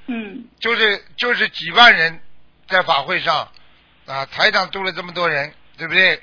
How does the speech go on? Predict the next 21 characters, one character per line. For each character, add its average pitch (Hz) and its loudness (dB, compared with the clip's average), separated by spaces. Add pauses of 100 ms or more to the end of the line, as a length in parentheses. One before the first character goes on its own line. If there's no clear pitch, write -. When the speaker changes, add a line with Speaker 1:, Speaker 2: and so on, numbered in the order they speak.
(120)
Speaker 2:
那 190 2
我 165 0
有 190 2
这 190 -8
个 180 -2
能 151 -6
量， 185 4
我 151 -8
能 139 -10
度 156 -14
这 143 -12
么 131 -14
多 127 -8
人。 107 -10 (600)
那 190 -10
么， 233 -2 (300)
Speaker 1:
嗯。 220 -10
Speaker 2:
你 190 -8
们 208 0
下 240 8
面 214 0